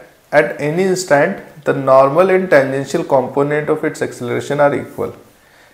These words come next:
नॉर्मल कंपोनेंट जो है वो कहलाता है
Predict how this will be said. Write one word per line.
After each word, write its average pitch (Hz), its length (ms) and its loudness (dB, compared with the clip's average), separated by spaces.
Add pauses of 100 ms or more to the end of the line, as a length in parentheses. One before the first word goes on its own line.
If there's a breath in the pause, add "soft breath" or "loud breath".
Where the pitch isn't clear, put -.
(200 soft breath)
नॉर्मल 127 380 2 (100)
कंपोनेंट 160 560 0
जो 151 80 -2
है 156 120 0
वो 151 200 -2 (2250 soft breath)
कहलाता 131 440 2
है 165 180 -2